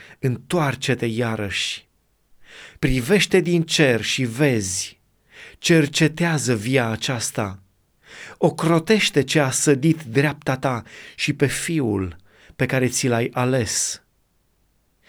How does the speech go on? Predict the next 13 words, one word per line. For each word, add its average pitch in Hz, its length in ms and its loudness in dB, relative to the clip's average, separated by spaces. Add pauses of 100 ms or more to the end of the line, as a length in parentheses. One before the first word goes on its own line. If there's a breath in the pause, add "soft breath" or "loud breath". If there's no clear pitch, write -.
(260 loud breath)
Ea 135 200 2
este 127 460 2
arsă 147 380 2
de 127 100 0
foc, - 480 -4
este 120 320 -2
tăiată. 120 640 -4 (720 loud breath)
De 131 160 4
mustrarea 165 680 2
feței 156 420 0
tale 123 480 0 (260 loud breath)
ei 113 320 0
pier. 127 640 0